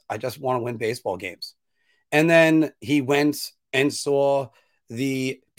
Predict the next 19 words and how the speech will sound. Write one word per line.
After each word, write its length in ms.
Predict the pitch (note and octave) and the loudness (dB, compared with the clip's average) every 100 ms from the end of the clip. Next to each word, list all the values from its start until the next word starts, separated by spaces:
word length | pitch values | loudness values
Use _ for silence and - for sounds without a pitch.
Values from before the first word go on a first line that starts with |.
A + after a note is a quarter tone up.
| - _ | -20 _
players 340 | D#3 D#3 B2+ | 0 2 0
in 120 | C#3 | -2
the 60 | A#2+ | -4
Dominican 440 | B2 C3+ C#3 - | -2 0 -2 -2
Republic 580 | C3 B2 - C3 C3 - _ _ _ | -6 -6 -6 -2 -2 -4 _ _ _
and, 500 | C3 B2+ B2+ B2+ B2 A#2+ - - | 0 2 0 -2 -4 -8 -12 -4
uh, 460 | B2+ B2+ B2 A#2+ C3 - _ _ | -2 0 0 -2 -6 -16 _ _
Puerto 200 | D3 B2+ | -2 0
Rico 520 | B2+ C3 C3 B2 A#2+ _ _ _ | -2 -2 0 0 -4 _ _ _
and 260 | C3 C3+ A2 | -2 -2 -2
branched 360 | C3 D#3+ - - | -2 -2 -4 -4
out 200 | D3+ D3+ | -4 -4
from 260 | - D#3 | -2 0
there. 300 | C3 G#3 - - _ - | 2 0 -2 -16 _ -12
So 420 | - C#3 C3 B2 | 0 2 2 0
right 260 | - E3+ F#3 | 0 0 2
there, 340 | G3+ F3 - - | 0 -2 -4 -4
Branch 220 | E3 E3+ | -2 0
Rickey. 420 | F3 F#3 C3+ - | -2 -2 -4 -6